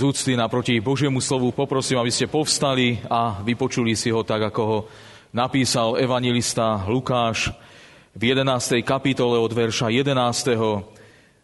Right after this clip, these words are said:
"Alebo či je medzi vami otec, ktorý by podal synovi kameň, keď si pýta chleba? A keď rybu, či mu podá hada namiesto ryby? Alebo keď si pýta vajce, či mu podá škorpióna?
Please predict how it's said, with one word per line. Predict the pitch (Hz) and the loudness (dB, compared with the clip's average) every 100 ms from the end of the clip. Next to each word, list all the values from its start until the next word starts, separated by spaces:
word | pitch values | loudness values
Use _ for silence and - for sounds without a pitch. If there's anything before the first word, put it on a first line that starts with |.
| - | -4
"Alebo | 120 156 165 160 | 0 2 2 2
či | 175 | 2
je | 160 | 4
medzi | 175 135 | 2 2
vami | 160 170 165 170 | 2 2 2 2
otec, | 175 170 156 - - - - _ - | 2 2 2 0 -6 -10 -20 _ -18
ktorý | - 160 151 | 0 2 4
by | 139 | 2
podal | - 160 151 135 | 0 0 2 2
synovi | - 151 143 127 | 0 2 2 0
kameň, | - 131 147 147 127 - - _ - | 0 0 0 0 -2 -6 -20 _ -6
keď | 117 | -4
si | - | -2
pýta | 110 113 110 101 | -2 -2 -2 -4
chleba? | 101 101 113 104 - _ - _ _ _ _ _ _ _ _ _ _ _ - | -4 -2 -2 -4 -8 _ -20 _ _ _ _ _ _ _ _ _ _ _ -6
A | 120 | -4
keď | 131 113 117 | 0 2 2
rybu, | 143 143 135 107 - | 2 2 0 -2 -6
či | 127 | -2
mu | 127 | -2
podá | 107 120 113 | 0 0 0
hada | 95 123 127 | 0 0 0
namiesto | 120 113 117 - 113 | 0 0 0 0 -2
ryby? | 104 104 110 101 _ _ _ _ _ _ _ _ _ - | -2 -2 -2 -6 _ _ _ _ _ _ _ _ _ -4
Alebo | - 170 165 170 | 0 2 0 0
keď | 165 | 0
si | 160 | 0
pýta | 160 170 170 | 0 0 2
vajce, | 143 165 165 165 | 2 0 0 0
či | 147 151 | 0 0
mu | 143 | 0
podá | 143 147 120 | 0 0 0
škorpióna? | - 139 139 156 143 135 120 | 0 -2 0 0 0 0 -2